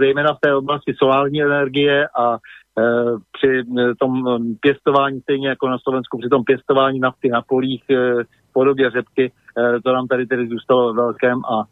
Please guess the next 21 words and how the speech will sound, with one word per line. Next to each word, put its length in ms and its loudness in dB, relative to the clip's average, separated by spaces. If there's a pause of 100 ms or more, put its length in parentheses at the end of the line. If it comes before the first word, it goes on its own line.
(440)
e, 440 2
ten 200 0
akcent 440 0 (200)
na 320 0
obnovitelné 880 -2 (800)
zdroje 320 2
v 120 -10
tom 220 0
masivním 500 -2
měřítku 680 0 (340)
je 520 2
samozřejmě 340 -2
výrazně 500 -2
neekonomický 840 -2
a 120 2
výrazně 380 2
nesmyslný 720 0
a, 120 2 (320)
a 120 2
bude 180 2
nás 180 2